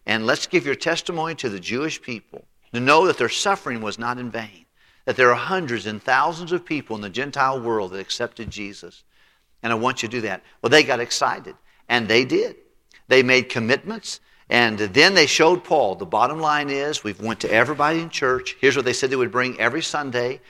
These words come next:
And then we collected that together times fifty-two. "Next year when you come, we will be able to give you this much money." And it really encouraged Paul. He was overwhelmed.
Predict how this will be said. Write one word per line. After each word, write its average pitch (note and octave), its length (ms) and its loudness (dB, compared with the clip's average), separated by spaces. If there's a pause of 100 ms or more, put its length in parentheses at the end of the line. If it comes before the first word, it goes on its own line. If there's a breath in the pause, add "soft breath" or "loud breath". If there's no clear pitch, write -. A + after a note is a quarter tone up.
(200 soft breath)
And A2+ 220 -2
then C#3 320 2
we G#2+ 120 -2
collected C3+ 420 0
that C3+ 180 -2
together C3 280 -2
times C3+ 340 -2
fifty-two. A#2+ 720 -4
"Next B2 360 0
year D3 100 2
when B2 160 -2
you C3+ 140 -4
come, F#2+ 380 -6 (340 loud breath)
we A2+ 220 4
will C3 160 2
be A#2+ 140 6
able G#2 120 2
to G#2 100 -4
give F#2+ 160 0
you G2+ 60 -4
this F#2+ 260 -6
much F#2+ 240 -12
money." F2+ 460 -10
And G#2+ 180 -4
it G#2 160 -2
really C#3 540 4
encouraged G#2+ 540 -2
Paul. - 260 -10 (480 soft breath)
He B2 140 2
was A2 160 2
overwhelmed. G2+ 600 0